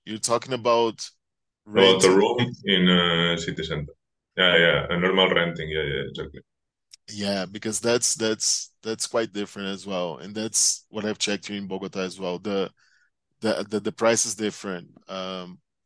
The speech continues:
Speaker 1: I mean, in general, Airbnb is more expensive. So your friend was telling you about Airbnb, right?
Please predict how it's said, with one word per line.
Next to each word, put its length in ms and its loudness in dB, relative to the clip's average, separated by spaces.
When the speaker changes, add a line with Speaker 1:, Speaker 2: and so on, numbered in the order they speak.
Speaker 1:
I 80 -6
mean, 260 -8
in 140 -2
general, 320 4
Airbnb 420 4
is 180 -2
more 140 -4
expensive. 460 -6
So 140 0
your 200 2
friend 420 0
was 180 0
telling 220 0
you 160 -2
about 320 0
Airbnb, 680 -10
right? 300 -8